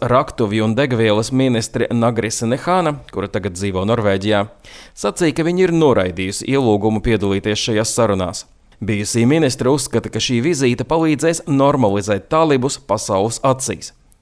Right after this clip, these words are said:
kaut arī viņi nekad nemainīšot savu uzvedību. Savukārt citi saka, ka šādi Norvēģija piever acis uz sieviešu tiesību pārkāpumiem Afganistānā.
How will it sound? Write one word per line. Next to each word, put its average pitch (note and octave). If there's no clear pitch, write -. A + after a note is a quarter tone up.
kaut F#2+
arī G2
viņi C#3+
nekad F3
nemainīšot G2
savu A2
uzvedību. F2+
Savukārt G#2
citi G3
saka, C3+
ka A2+
šādi E3+
Norvēģija F3+
piever A2+
acis B2
uz D#3+
sieviešu G#2
tiesību G2+
pārkāpumiem A#2+
Afganistānā. F#2